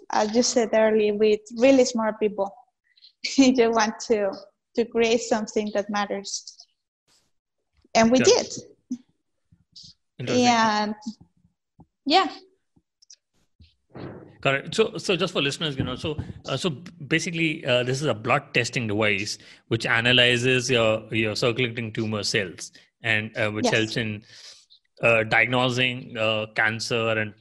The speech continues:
Speaker 2: you know, ma-, monitoring the, the, the, the effectiveness of, of, of the, of the test and all. But, um, are, are you only looking at solving some of the, uh, the cancer problems, like,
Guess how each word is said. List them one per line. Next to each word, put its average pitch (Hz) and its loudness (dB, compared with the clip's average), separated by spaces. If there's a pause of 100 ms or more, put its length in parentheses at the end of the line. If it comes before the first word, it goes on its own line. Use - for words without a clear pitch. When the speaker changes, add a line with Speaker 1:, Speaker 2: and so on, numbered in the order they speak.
(140)
Speaker 2:
you 110 -8
know, 107 -8
ma-, 107 -4 (120)
monitoring 110 -2
the, 101 -4 (160)
the, 104 -8
the, 104 -8 (260)
the 139 -6
effectiveness 107 -4
of, 98 -8 (500)
of, 107 -6 (200)
of 104 -8
the, - -12
of 110 -14
the 104 -8
test 101 -8
and 104 -14
all. 98 -12
But, 143 -2 (360)
um, 135 -2 (440)
are, 156 0 (100)
are 143 4
you 196 2
only 208 0
looking 175 -6
at 175 -6 (160)
solving 147 -4
some 147 -6
of 156 -6
the, 139 -2
uh, 120 -6
the 117 -12
cancer 123 -2
problems, 135 -8
like, 110 -2